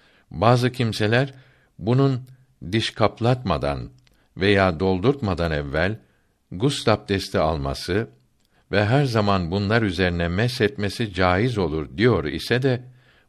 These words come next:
bu söz doğru değildir. Çünkü mest üzerine mesh ayaklara mahsustur ve gusülde değil,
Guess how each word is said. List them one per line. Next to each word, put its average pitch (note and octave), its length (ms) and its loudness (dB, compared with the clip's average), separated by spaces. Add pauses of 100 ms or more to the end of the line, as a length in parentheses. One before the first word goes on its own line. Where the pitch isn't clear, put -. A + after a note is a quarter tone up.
bu D3+ 80 -2
söz F#2+ 340 0
doğru E2 360 0
değildir. G#1+ 500 -8 (600)
Çünkü A#2+ 580 -2 (360)
mest A#2 600 0 (160)
üzerine F2 520 0
mesh F#2 480 -2 (560)
ayaklara F#2 600 2
mahsustur C2 800 -6 (420)
ve G2 100 2
gusülde F#2 600 -2
değil, B2+ 280 -2